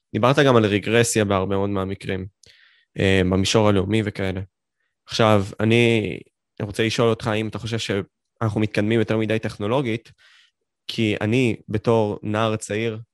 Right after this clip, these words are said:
מאוד מפוחד על העתיד שלנו. כי בני האדם, מבחינת ההחלטות הבסיסיות שלהם, כגון הפוליטיות, לא יודעים לבוא ולהתנהל בצורה סדירה. וגם הבסיסיות בכללי של דיבור.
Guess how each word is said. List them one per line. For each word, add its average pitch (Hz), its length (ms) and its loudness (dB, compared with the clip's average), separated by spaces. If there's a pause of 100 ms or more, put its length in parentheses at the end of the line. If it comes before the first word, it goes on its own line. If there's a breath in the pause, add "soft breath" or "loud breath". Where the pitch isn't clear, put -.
(120)
מאוד 113 140 -2
מפוחד 110 440 -4
על 101 100 -4
העתיד 98 340 -8
שלנו. - 320 -8 (560 loud breath)
כי - 80 2
בני 120 140 6
האדם, 127 500 4 (500)
מבחינת 117 460 0
ההחלטות 104 520 2
הבסיסיות 113 640 0
שלהם, 65 400 -4 (540)
כגון 107 320 0 (100)
הפוליטיות, - 920 -2 (800)
לא 110 160 2
יודעים 160 360 6
לבוא 135 260 0
ולהתנהל 139 520 -2
בצורה 135 360 -6
סדירה. 117 320 -6 (1160)
וגם 127 240 0
הבסיסיות 143 560 -4
בכללי 151 420 -4
של - 220 -10
דיבור. 160 380 -4